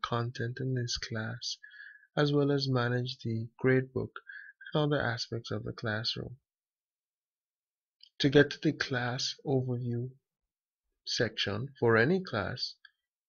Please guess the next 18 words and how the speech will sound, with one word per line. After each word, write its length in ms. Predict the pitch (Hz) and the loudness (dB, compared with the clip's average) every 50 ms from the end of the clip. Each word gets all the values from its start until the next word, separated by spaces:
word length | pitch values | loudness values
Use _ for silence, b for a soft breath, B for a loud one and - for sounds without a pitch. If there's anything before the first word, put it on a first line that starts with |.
| _ _ _ _ _ - | _ _ _ _ _ -2
we 120 | 123 117 | 0 0
start 440 | 120 - - - 147 160 - - 156 | 0 0 2 4 4 4 4 4 2
by 160 | 131 127 117 | 0 0 0
simply 500 | 113 - - 127 127 131 131 - 139 135 | 0 -2 -2 -2 -2 -2 -2 -4 -4 -6
clicking 420 | 135 - - 127 127 - 131 123 117 | -4 -2 -4 -4 -4 -2 -4 -2 -2
on 140 | 110 110 107 | -2 -2 -2
the 120 | 104 101 | -2 0
name 480 | 104 104 107 104 107 107 110 - - - _ - | 0 0 2 2 0 0 -2 -4 -8 -12 _ -8
of 160 | - - 107 | -6 -6 -4
the 120 | - 110 - | -4 -4 -6
class. 600 | - - - - - - - - - - - - _ _ _ _ _ _ _ _ _ - - - _ _ _ _ _ _ _ _ _ _ _ _ _ _ _ _ _ _ _ _ B B B B B B B _ _ _ _ _ _ _ _ _ _ _ _ _ _ _ _ _ _ _ _ _ _ _ _ _ _ _ _ _ B B B B B B B - | -6 -8 -10 -10 -10 -12 -12 -14 -14 -14 -16 -18 _ _ _ _ _ _ _ _ _ -2 -2 -2 _ _ _ _ _ _ _ _ _ _ _ _ _ _ _ _ _ _ _ _ B B B B B B B _ _ _ _ _ _ _ _ _ _ _ _ _ _ _ _ _ _ _ _ _ _ _ _ _ _ _ _ _ B B B B B B B -4
The 380 | 127 120 117 113 110 107 110 - - _ _ _ _ - | 0 4 4 6 4 4 0 -4 -12 _ _ _ _ -10
class 420 | - - 143 127 131 139 147 - - - | -4 2 2 4 4 4 2 -2 -4 -2
overview 500 | 151 135 131 135 139 151 151 151 151 147 | -2 -2 -2 -2 -2 -2 -2 -2 0 0
section 640 | - - 131 113 - - - - - - 113 120 - _ _ b b b b b b b b b _ _ _ _ _ _ _ _ _ _ _ - | 0 2 0 0 -2 -2 -4 -4 -4 -6 -8 -10 -14 _ _ b b b b b b b b b _ _ _ _ _ _ _ _ _ _ _ -12
will 560 | 139 123 113 110 113 117 123 147 160 175 170 - _ _ _ _ _ _ - 135 131 131 - _ _ _ - | -8 -6 -4 0 4 4 4 4 4 2 -2 -6 _ _ _ _ _ _ -10 -8 -8 -8 -10 _ _ _ -6
provide 560 | - 131 120 123 120 120 127 139 143 143 - | -4 -2 0 2 2 2 2 2 0 -2 -4
you 280 | - - 73 - - | -6 -6 -6 -8 -10